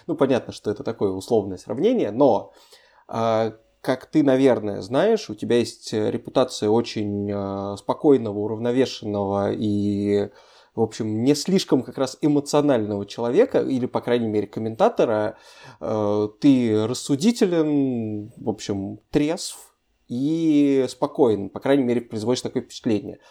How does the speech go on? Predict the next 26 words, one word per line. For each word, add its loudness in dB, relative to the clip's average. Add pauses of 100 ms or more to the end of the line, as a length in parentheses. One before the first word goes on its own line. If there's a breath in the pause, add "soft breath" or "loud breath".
(280 soft breath)
Расскажи, 2
где 2
твои 0
эмоции-то -2
проявляются. 0
Очень 0
хочется -4
понять, 2
где 2
ты -4
не -4
как -4
Гвардиола, 0 (300 soft breath)
и -6
в -10
какой 4
момент, 0
э, -2
что 2
тебя, 0
например, -4
в -16
футболе 2
или -2
в -2
работе 0